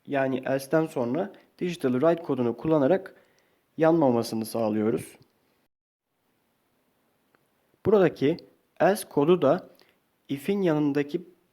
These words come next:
parantezin içindeki koşulu sağlamadığı durumda ne yapacağını belirtmek için kullanıyoruz. Şimdi de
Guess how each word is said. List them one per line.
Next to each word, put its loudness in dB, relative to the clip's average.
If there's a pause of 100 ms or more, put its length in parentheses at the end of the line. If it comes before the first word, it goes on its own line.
(140)
parantezin -2
içindeki -4
koşulu -4
sağlamadığı 2
durumda 0 (380)
ne 0
yapacağını 0 (380)
belirtmek -2
için -4 (120)
kullanıyoruz. 0 (3000)
Şimdi -2
de -2